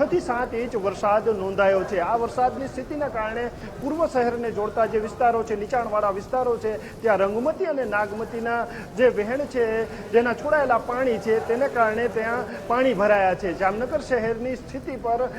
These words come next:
હાલ જે કંટ્રોલ રૂમમાં સાંસદ સહિતના જે, અ, અધિકારીઓ છે, કર્મચારીઓ છે, તે હાલ અહીં ખડી પડે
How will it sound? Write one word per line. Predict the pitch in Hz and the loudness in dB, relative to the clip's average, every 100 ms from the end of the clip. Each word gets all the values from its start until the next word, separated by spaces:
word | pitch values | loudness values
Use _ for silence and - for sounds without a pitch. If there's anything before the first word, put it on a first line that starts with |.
| - 196 | -6 2
હાલ | 226 | 2
જે | 226 | 4
કંટ્રોલ | 233 226 226 294 240 | -2 -2 -2 -2 0
રૂમમાં | 220 202 208 226 247 233 - - | -4 -2 -2 -2 -4 -8 -8 -2
સાંસદ | 285 302 381 349 | 0 0 -4 -2
સહિતના | 339 262 262 254 240 | 0 0 -4 -2 -2
જે, | 220 240 233 233 220 | 2 2 2 -2 -6
અ, | 240 | 0
અધિકારીઓ | 240 208 294 294 285 262 247 | 4 4 2 2 2 2 0
છે, | 247 | 0
કર્મચારીઓ | 247 330 320 269 247 233 | 0 0 0 0 0 0
છે, | 220 226 220 | 0 0 0
તે | 233 233 | 2 2
હાલ | 202 254 262 | 4 4 4
અહીં | 247 233 - 226 262 - | 0 -6 -2 0 0 2
ખડી | 247 | 0
પડે | 233 233 240 | 2 4 4